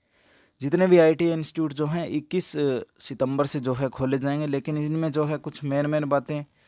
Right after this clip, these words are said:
ये एडवाइजरी दी गई है, reopening of industrial training institute,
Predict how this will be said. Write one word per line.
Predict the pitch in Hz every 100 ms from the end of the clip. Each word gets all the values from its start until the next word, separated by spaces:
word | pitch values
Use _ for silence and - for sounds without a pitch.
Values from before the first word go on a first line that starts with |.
| _ _ _
ये | 120 139
एडवाइजरी | 135 131 135 139 135 151
दी | 139 139
गई | 135 139
है, | 135
reopening | 123 135 135 127 143 143 135
of | 127 - 123 117 110 _ _ _ 120
industrial | 117 120 - 135 131
training | 120 127 127 127
institute, | 123 - 135 135